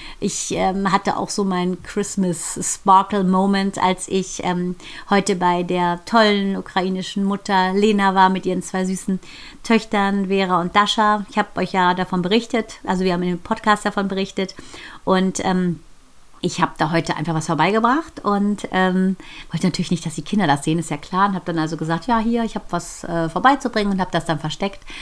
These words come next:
Und zu sehen, dass die jetzt in so einer schönen Wohnung sind, mit so ganz herzlichen Vermietern, ähm, im Warmen, die Kinder waren grad am Spielen, da konnte ich durchs Fenster gucken. Es war also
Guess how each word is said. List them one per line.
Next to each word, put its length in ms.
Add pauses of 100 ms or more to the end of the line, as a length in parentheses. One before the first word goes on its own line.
(220)
Und 380
zu 140
sehen, 380
dass 160
die 100
jetzt 200
in 140
so 80
einer 180
schönen 400
Wohnung 340
sind, 380
mit 140
so 80
ganz 360
herzlichen 420
Vermietern, 680 (480)
ähm, 460
im 180
Warmen, 460
die 100
Kinder 560
waren 240
grad 160
am 100
Spielen, 340
da 60
konnte 220
ich 80
durchs 220
Fenster 260
gucken. 380
Es 120
war 100
also 220